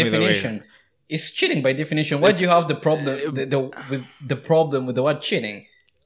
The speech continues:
Speaker 2: If you are not giving it to her and you're giving it to
Speaker 1: Cheating.
Speaker 2: someone else, then that's cheating.
Speaker 1: Uh, the,
Speaker 2: And on
Speaker 1: the,
Speaker 2: purpose.
Speaker 1: the
Speaker 2: You're
Speaker 1: actual,
Speaker 2: doing it on purpose.
Speaker 1: the actual <laughs> the actual definition of cheating is being unfaithful.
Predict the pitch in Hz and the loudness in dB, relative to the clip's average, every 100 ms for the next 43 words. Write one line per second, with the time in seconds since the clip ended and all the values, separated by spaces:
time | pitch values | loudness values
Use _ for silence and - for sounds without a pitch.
0 | _ _ - 160 - 175 269 147 135 147 | _ _ -6 -6 -4 0 2 2 -2 -2
1 | 151 180 127 143 156 139 156 - 120 160 | 0 0 -2 -2 0 0 -2 -2 0 0
2 | 110 113 - - _ - 139 139 135 175 | 0 -2 -6 -16 _ -6 -2 0 0 0
3 | 151 151 139 - 190 139 135 127 - - | 0 -4 -2 4 4 6 6 4 0 -6
4 | - 123 - - 233 233 233 - - 269 | -12 -20 -20 -2 0 0 -2 -4 -4 -2
5 | 226 151 107 85 - 117 101 104 175 180 | 0 0 -2 -8 -8 -4 -4 -2 2 4
6 | 180 - 254 135 127 131 135 151 151 214 | 4 2 2 4 6 6 6 6 0 0
7 | 208 175 202 220 131 123 139 123 170 - | -2 -2 0 0 2 4 8 8 8 6
8 | 160 135 - - _ - 143 - 123 117 | 4 4 0 -12 _ -2 -2 0 0 2
9 | 139 - 120 113 120 117 113 98 107 101 | 2 2 -4 -4 -4 -6 -6 -6 -6 -8
10 | 101 98 101 90 - 98 - - | -10 -8 -8 -8 -10 -12 -14 -20